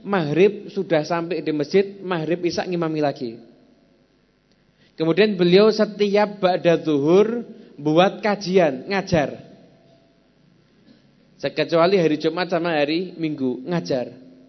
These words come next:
Itu amalan yang seperti ini dilakukan secara istiqomah berpuluh-puluh tahun. Kira-kira jadi imam masjid selama satu bulan itu gampang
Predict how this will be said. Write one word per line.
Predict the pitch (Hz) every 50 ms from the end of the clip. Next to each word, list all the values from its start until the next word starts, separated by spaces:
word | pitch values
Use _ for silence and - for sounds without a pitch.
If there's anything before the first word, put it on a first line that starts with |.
| _ _ _ _ _ _ _ _ _ _ _ _ -
Itu | 208 214 214 - 294 285 294 269 - - - - - - 226
amalan | 240 240 247 247 247 240 247 254 240 247 240 240
yang | 233 208
seperti | 233 214 240 233 226 233 226 220
ini | 226 269 262
dilakukan | - 202 196 202 196 196 208 202 254 240
secara | - 247 233 233 240 226 226 240 -
istiqomah | 226 220 - 240 233 226 226 214 226 254 262 254 -
berpuluh-puluh | 202 190 190 190 214 247 233 202 190 202 233 226 208
tahun. | 220 220 202 180 151 135 123 120 120 - - - - - - - _ _ _ _ _ _ _ _ - - - _ -
Kira-kira | 202 220 233 226 226 226 220 226 240 254 254 - - 214 -
jadi | - 208 180 170 175 175 185 185 202 220 214 226 233 226
imam | 220 226 226 220 226 233
masjid | - - - - 175 175 175 170 - - - - - - - - - - - - -
selama | - - 208 220 220 220 220 233 233 233 220
satu | - - 240 226 226 226 - 247 233 180
bulan | 220 165 175 175 185 208
itu | 226 220 262
gampang | - - 196 175 190 226